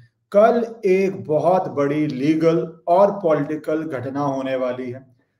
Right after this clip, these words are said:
सुबह अरविंद केजरीवाल सीबीआई के दफ्तर जाने वाले हैं। एक्साइज लिकर स्कैम, वो स्कैम जिसमें उनके डिप्टी चीफ मिनिस्टर मिस्टर सिसोदिया जेल में हैं, सीबीआई में भी और ईडी केस में भी।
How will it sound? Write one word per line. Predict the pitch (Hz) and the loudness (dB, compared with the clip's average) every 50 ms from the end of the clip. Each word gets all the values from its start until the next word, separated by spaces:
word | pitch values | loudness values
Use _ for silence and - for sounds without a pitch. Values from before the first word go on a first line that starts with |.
| _ _ _ | _ _ _
सुबह | - - - 180 180 165 202 226 220 208 185 | -16 -4 -2 -2 2 4 6 8 8 8 6
अरविंद | 175 165 170 185 180 175 170 | 6 4 2 0 -2 -2 -4
केजरीवाल | 165 160 156 151 143 156 156 151 151 151 151 151 151 | -4 -4 -4 -2 -2 -2 0 2 2 4 4 2 0
सीबीआई | 151 - 147 135 135 131 139 143 147 147 143 | -2 -6 -8 -8 -6 -4 -2 0 0 0 0
के | 143 143 156 147 143 139 | -2 -2 -2 -2 0 0
दफ्तर | 131 120 113 135 147 143 - - - 170 156 - | -2 -4 -2 -2 -2 -2 -2 -4 -4 -4 -4 -2
जाने | 147 151 147 143 147 147 | -2 -4 -4 -2 -4 -4
वाले | 143 147 147 143 143 147 | -2 -2 -2 -4 -4 -8
हैं। | 143 151 151 - - _ _ _ _ _ _ 160 | -10 -12 -14 -16 -20 _ _ _ _ _ _ -12
एक्साइज | 160 - - - 175 170 170 175 175 151 135 | -10 -10 -8 -4 -2 0 2 2 2 0 -2
लिकर | 139 147 143 - 147 143 | -2 -4 -2 -2 -2 -2
स्कैम, | 143 - - 165 156 151 147 151 - - - - _ _ _ - 135 | -4 -6 -6 -4 -4 -4 -4 -6 -8 -10 -14 -18 _ _ _ -4 2
वो | 185 214 233 233 | 4 4 6 4
स्कैम | 233 233 - - 190 185 190 196 190 165 | 4 0 0 -2 0 0 0 -2 -2 -4
जिसमें | 143 160 165 165 165 175 175 180 175 | -4 -4 -6 -6 -6 -8 -6 -6 -6
उनके | 170 165 156 156 156 151 185 185 180 | -4 -6 -6 -8 -8 -6 -4 -4 -2
डिप्टी | - 147 151 147 151 - 180 180 170 | -2 -2 -2 -4 -2 -2 0 0 0
चीफ | 180 175 165 165 160 165 - | 0 -2 -2 -2 -4 -6 -8
मिनिस्टर | 143 139 147 147 - - - 208 202 175 143 - - - - | -8 -8 -8 -8 -10 -8 0 2 4 4 4 2 -2 -6 -12
मिस्टर | 143 139 143 - - 170 151 | -12 -12 -12 -10 -10 -10 -10
सिसोदिया | 160 156 147 - 160 170 165 190 196 196 - 127 - - - - _ _ _ _ _ 117 | -10 -10 -8 -4 -2 -2 2 2 4 4 4 2 0 -4 -8 -16 _ _ _ _ _ -4
जेल | - 165 185 196 196 185 170 151 | 2 4 6 8 8 6 6 2
में | 139 131 117 | 0 -4 -6
हैं, | 110 123 139 - - _ _ _ _ | -6 -8 -10 -12 -16 _ _ _ _
सीबीआई | - - 170 160 156 147 156 175 185 202 202 | -10 -6 -2 -2 0 0 2 2 2 2 4
में | 202 208 208 202 | 4 4 2 2
भी | 202 240 - - - - - 175 | 0 -2 -4 -6 -8 -10 -6 -2
और | 170 170 160 160 160 - 190 | -2 -2 -2 -4 -8 -8 -6
ईडी | 165 151 143 131 131 131 127 | -4 -4 -4 -4 -8 -12 -10
केस | - 139 131 131 127 - | -10 -8 -10 -10 -12 -14
में | 131 127 120 | -18 -18 -16
भी। | 117 127 | -18 -18